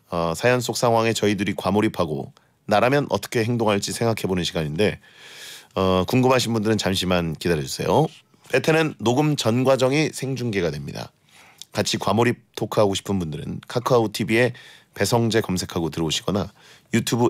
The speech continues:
에라우 채널에 들어오시면 직접 보실 수도 있고 채팅 참여도 가능합니다. 선물 소개해드립니다. 네, 그리고, 아, 오늘 첫 곡 소개를 안 해드렸네요. 검정 치마의 안티프리즈였습니다. 베텐 광고 듣고 돌아오겠습니다. 는 문자 소개 코너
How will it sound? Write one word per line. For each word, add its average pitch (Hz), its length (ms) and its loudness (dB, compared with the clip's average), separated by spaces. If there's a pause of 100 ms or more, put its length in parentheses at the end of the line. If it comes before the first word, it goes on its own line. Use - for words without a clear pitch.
에라우 113 280 4
채널에 104 340 0
들어오시면 76 640 -6
직접 - 300 -4
보실 143 260 0
수도 - 240 -6
있고 135 440 0
채팅 135 380 -2
참여도 131 380 0
가능합니다. - 600 -6 (440)
선물 214 340 4
소개해드립니다. 139 640 0 (520)
네, 85 400 -4
그리고, 120 160 0
아, 120 100 4
오늘 120 280 0
첫 - 180 -6
곡 180 120 -2
소개를 151 240 2
안 95 80 2
해드렸네요. 87 540 -6
검정 143 440 2
치마의 151 560 0
안티프리즈였습니다. - 1600 -6 (260)
베텐 131 540 0
광고 220 260 2
듣고 240 400 2
돌아오겠습니다. - 600 -2 (300)
는 80 280 -2
문자 127 360 2
소개 120 260 0
코너 92 280 -2